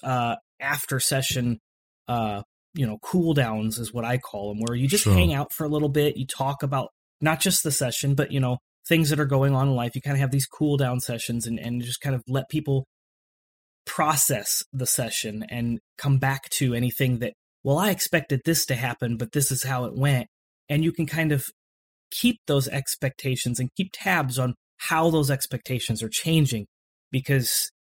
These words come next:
Speaker 1: that's where that empathy comes in. You have to have the empathy to make adjustments when expectations aren't being met, because you can start with some expectations,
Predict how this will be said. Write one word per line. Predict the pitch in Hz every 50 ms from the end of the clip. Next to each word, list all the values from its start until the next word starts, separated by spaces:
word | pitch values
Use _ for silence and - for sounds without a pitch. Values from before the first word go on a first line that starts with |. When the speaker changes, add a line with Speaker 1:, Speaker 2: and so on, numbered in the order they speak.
| _ _ _ _
Speaker 1:
that's | - 139 160 156 151 - -
where | 165 143
that | 139 131 - -
empathy | 139 143 139 - 139 - - 135 117
comes | - - 127 120 113 110
in. | 117 110 110
You | 107 107
have | - - 151 151 143 -
to | 143
have | 131 135 135 131 127 - _ _ _ _ _ _ _ _
the | - 131 - - _ _ _ _ -
empathy | - 151 160 151 160 147 - - 151 139
to | 135 - - - 139 127 123 120 107 -
make | - 127 131 143 156 165 160 165
adjustments | 147 131 - - 143 139 135 - - - 113 104 98 95 - - - - - _ _ _ _ -
when | 120 120 131 135 131 127
expectations | 110 127 - - - - 135 - - - 143 135 135 - 127 120 117 - - -
aren't | 131 131 131 - 131
being | 127 131 120 120 120 120 120
met, | 117 110 - -
because | - 135 - - 131 127
you | 160
can | - 151 143
start | - - - 247 269 - -
with | 131 -
some | - - 190 175
expectations, | 131 - - - - 120 - - 127 120 113 - - 117 113 -